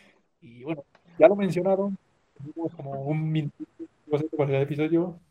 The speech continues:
Yo creo que ya abarcamos más o menos bien y de manera bastante buena <laughs> el, la primera parte de este podcast. Y yo creo que ya también comentamos cada quien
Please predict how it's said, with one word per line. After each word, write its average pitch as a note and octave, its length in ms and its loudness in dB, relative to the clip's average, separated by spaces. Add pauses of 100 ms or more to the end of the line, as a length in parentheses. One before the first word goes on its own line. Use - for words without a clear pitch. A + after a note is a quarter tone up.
(300)
Yo C#3 180 -4
creo D3 180 -2
que D3+ 100 0
ya C#3+ 160 6
abarcamos D#3 480 2
más D#3 180 -2
o D#3+ 40 0
menos D3 360 -4
bien D3+ 540 -6 (440)
y D#3+ 80 -12
de C3+ 80 -10
manera C3+ 280 -8
bastante C3+ 500 -6
buena C3+ 280 -4
<laughs> D#3 180 8
el, C3+ 380 4 (880)
la D3 220 -8
primera C#3+ 400 -2
parte C3+ 340 -4
de B2+ 80 -4
este C3 220 -8
podcast. E3+ 600 0 (960)
Y A#2+ 220 -20
yo B2+ 120 -20
creo D#3+ 140 -12
que E3 100 -8
ya D#3+ 140 0
también D#3+ 260 0
comentamos D3+ 540 0
cada D3 220 2
quien D3+ 360 0